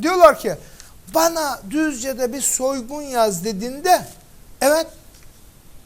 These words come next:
ne oldu? Şu anda bu Soygun Yaz, e, filminin senaryosu hazırlanıyor. Senaristler hazırlıyor bunu. Sena-, bi-, biz de hazırlıyoruz. Efendim, yakında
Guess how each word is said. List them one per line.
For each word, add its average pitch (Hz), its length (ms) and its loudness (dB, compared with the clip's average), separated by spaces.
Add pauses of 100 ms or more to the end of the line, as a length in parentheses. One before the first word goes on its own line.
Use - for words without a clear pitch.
(560)
ne 254 100 0
oldu? 214 400 4 (180)
Şu - 360 0
anda 311 520 4 (100)
bu 269 280 -2
Soygun 269 480 2
Yaz, 220 480 0 (100)
e, 156 580 -6 (140)
filminin 294 580 0 (420)
senaryosu 330 760 4
hazırlanıyor. 349 760 2 (640)
Senaristler 240 600 0
hazırlıyor 285 540 2
bunu. 220 280 -4
Sena-, 214 440 -2
bi-, 196 240 -8
biz 214 200 -8
de 214 40 4
hazırlıyoruz. 170 580 -2 (520)
Efendim, 208 420 2
yakında 302 640 4